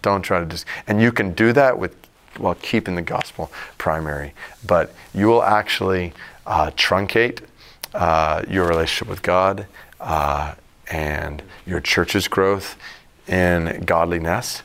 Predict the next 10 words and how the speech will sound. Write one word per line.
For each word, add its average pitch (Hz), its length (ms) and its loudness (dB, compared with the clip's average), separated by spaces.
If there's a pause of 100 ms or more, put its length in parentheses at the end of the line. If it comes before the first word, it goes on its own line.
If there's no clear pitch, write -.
(340)
uh, 73 240 0 (140)
if - 380 -4
you 82 520 -6
avoid, 82 600 -8 (440)
um, - 600 -4 (920)
showing 82 500 0
his 78 220 -8
mercy 71 560 -8 (640)
and 78 440 -4
justice - 720 -6